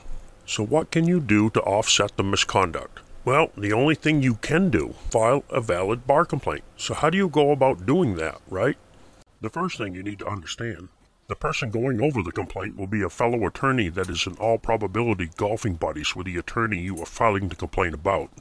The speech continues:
One fact is, they are both member of the Good Old Boys Club, and members always stick together.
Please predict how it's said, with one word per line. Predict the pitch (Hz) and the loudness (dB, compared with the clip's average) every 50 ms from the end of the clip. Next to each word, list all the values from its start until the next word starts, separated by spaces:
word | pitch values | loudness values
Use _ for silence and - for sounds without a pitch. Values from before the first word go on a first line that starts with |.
| - _ _ _ _ _ _ _ | -20 _ _ _ _ _ _ _
One | - 98 120 127 | -4 -2 -2 -2
fact | - - 139 123 113 104 - - | 0 2 2 2 2 2 2 2
is, | 147 147 123 110 - - - - | 4 4 4 4 2 -2 -8 -6
they | 104 | -6
are | 95 90 | -4 -2
both | 92 117 117 113 - | 0 0 -2 -2 -2
member | 113 107 104 101 101 - | -4 -4 -4 -2 -2 -4
of | 180 175 | -4 -4
the | 170 | -4
Good | - - 349 330 | 0 2 2 4
Old | 269 226 190 170 | 4 2 0 -2
Boys | 190 185 180 175 - | -6 -6 -6 -6 -6
Club, | - - 190 - - 107 - - - - - _ _ _ _ _ _ _ _ - - | -6 -6 -8 -8 -8 -10 -14 -16 -20 -20 -20 _ _ _ _ _ _ _ _ -12 -6
and | 95 98 98 | -4 -2 0
members | 98 101 120 120 104 78 76 73 - | 2 2 0 0 0 -2 -2 -2 -4
always | - - 95 95 92 87 - | 0 0 0 0 0 0 -2
stick | - - 90 - _ | -2 -4 -4 -8 _
together. | - 85 78 92 95 92 - 67 - | -10 -8 -2 0 0 0 -2 -4 -14